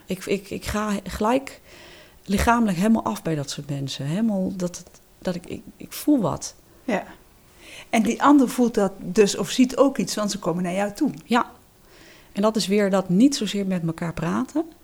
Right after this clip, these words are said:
Speaker 1: met, eh, elkaars energie werken. Vooral elkaars energie lezen. En daarin, ja, lichaamstaal. En lichaamstaal is ook binnen de criminele wereld ook iets heel belangrijks.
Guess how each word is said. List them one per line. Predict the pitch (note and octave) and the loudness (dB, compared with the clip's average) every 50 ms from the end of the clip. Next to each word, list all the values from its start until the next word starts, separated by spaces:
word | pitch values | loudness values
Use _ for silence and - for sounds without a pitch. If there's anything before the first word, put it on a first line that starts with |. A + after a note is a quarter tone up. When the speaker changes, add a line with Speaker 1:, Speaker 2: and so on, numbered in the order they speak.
| - - - - - - - - - - - | -20 -20 -20 -20 -20 -20 -20 -20 -20 -16 -8
Speaker 1:
met, | - F#3 F3+ F#3+ F#3+ F#3+ - - | -4 -2 0 0 -2 -4 -8 -10
eh, | - - F3+ F3 | -8 -6 -6 -4
elkaars | - - F3+ - - F3 F3 - - | -2 -4 -2 -2 0 -2 -2 -2 -2
energie | - F#3+ F3+ F3 D#3+ C#3+ - F3 G3+ G3+ | 0 0 2 2 2 0 2 2 2 4
werken. | F3 D3+ C#3 C3+ C#3 - - D3 - _ _ _ _ _ _ _ _ | 2 0 -4 -6 -8 -12 -14 -18 -18 _ _ _ _ _ _ _ _
Vooral | - - - F3 D#3 D3+ - | -18 -10 -4 -2 -2 0 0
elkaars | D#3+ D#3+ - F3+ F3 E3+ | -2 -2 -2 -2 -2 -2
energie | - - F3+ E3+ D3+ - F3 F#3 | -2 -2 -2 0 0 0 -2 -2
lezen. | F3+ D#3+ C#3 C#3 C3+ - - - - | -2 -2 -4 -6 -6 -8 -10 -12 -10
En | D#3 D3+ | -8 -6
daarin, | D#3 E3+ E3+ E3+ E3+ E3+ D#3+ D3 D3 C#3+ C#3 C#3 - - _ _ _ _ _ _ _ _ _ | -4 -4 -4 -4 -4 -4 -4 -4 -4 -4 -6 -8 -12 -20 _ _ _ _ _ _ _ _ _
ja, | - F#3 F3 E3+ | -8 -8 -6 -4
lichaamstaal. | D#3 E3 F#3 F#3 - F#3+ E3+ E3 - - F3+ E3 D#3 D3+ D#3 D#3 D3+ - - - - - - - - - - - - - | -2 -2 -2 -2 -4 -4 -4 -6 -4 -2 -2 0 0 0 0 -2 -4 -8 -16 -20 -20 -20 -20 -20 -20 -20 -20 -20 -10 -4
En | E3+ F3 | 0 0
lichaamstaal | F3 G3 - - F#3 - - F3+ E3+ E3+ E3+ | 0 0 0 -2 -4 -2 -2 -2 -2 -2 -2
is | F3+ E3 - F3+ | -4 -4 -6 -6
ook | F3 D#3+ | -6 -4
binnen | E3 E3+ E3+ E3 | -2 0 0 -2
de | E3 - | -2 -6
criminele | - - E3 E3 E3 D#3+ D3+ | -4 -2 -2 -2 -2 -2 -4
wereld | C#3+ D3 C#3+ C#3+ - - - | -4 -6 -6 -8 -12 -16 -18
ook | - - | -16 -12
iets | - - - - - - | -10 -8 -8 -8 -10 -10
heel | - D3+ D3 E3 F3 E3 | -6 -2 0 2 2 2
belangrijks. | D#3 D#3 D#3 C#3+ C#3+ C#3 D3 D#3 - - - - | 2 0 -2 -4 -6 -8 -10 -12 -12 -14 -16 -18